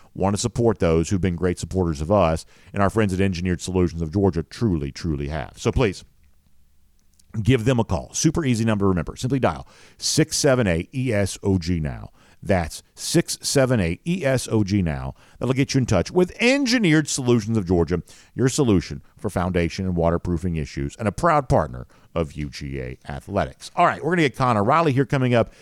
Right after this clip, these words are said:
in just a moment. Prior to that, I'm gonna go around the doghouse. And I want to admit that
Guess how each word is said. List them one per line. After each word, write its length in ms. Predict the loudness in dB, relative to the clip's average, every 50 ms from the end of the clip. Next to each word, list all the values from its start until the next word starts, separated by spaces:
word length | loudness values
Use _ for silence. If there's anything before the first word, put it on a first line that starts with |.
| -20 -20 -10 -2
in 180 | 0 2 2 2
just 340 | 4 4 4 4 2 2 0
a 40 | 0
moment. 240 | 2 2 0 0
Prior 300 | 2 2 2 4 4 2
to 160 | 2 4 4 4
that, 100 | 4 4
I'm 60 | 2
gonna 100 | 2 2
go 100 | 4 4
around 220 | 4 4 4 2 2
the 60 | 2
doghouse. 600 | 4 4 4 2 0 -4 -10 -10 -10 -12 -12 -6 -2
And 520 | 0 2 2 2 2 2 2 2 2 0 -4 -8 -14 -20 -20 -20 -20 _ _ -20 _ _ -2
I 180 | 0 2 2
want 500 | 4 6 6 6 6 6 6 4 2 -2
to 720 | -4 2 4 6 6 8 8 8 8 8 6 6 4 0 -2 _ _ -20 _ _ _ _ _ _ _ _ -20 _ _ -6
admit 680 | -6 -6 -4 -2 0 2 4 6 6 6 4 2 0 -4
that 460 | -8 -2 2 4 6 6 6 4 2